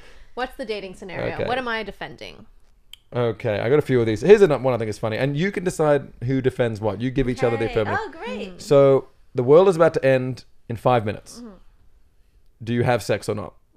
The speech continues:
Speaker 3: <laughs>
Speaker 2: with your partner? Okay, you're sitting there, you've just had the, the nuclear bomb is about to go
Speaker 3: Uh-huh.
Speaker 2: off. Do you start having sex? Who do you wanna take what side?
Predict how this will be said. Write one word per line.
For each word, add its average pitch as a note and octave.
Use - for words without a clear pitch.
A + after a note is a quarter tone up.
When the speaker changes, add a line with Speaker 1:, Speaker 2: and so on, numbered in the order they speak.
Speaker 3:
<laughs> -
Speaker 2:
with C3
your B2+
partner? B2+
Okay, B2
you're B2+
sitting D#3
there, D#3+
you've C#3+
just D3
had D3+
the, C#3
the B2+
nuclear D#3+
bomb C#3+
is C3
about C3+
to C#3
go C3+
Speaker 3:
Uh-huh. B2+
Speaker 2:
off. -
Do C3+
you C3+
start C3+
having A#2+
sex? -
Who C3+
do C3
you C3
wanna B2
take A#2
what G#2+
side? -